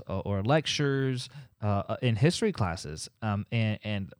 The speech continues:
I honestly believe that in part i-, is, i-, is a work of the enemy, uh, because if we can forget about Israel,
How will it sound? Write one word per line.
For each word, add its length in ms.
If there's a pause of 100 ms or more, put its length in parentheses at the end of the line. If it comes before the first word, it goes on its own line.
(180)
I 120
honestly 420
believe 480
that 340
in 180
part 460
i-, 140
is, 360 (340)
i-, 60
is 220
a 80
work 320
of 100
the 180
enemy, 440 (280)
uh, 140
because 300
if 120
we 120
can 200
forget 560
about 360
Israel, 640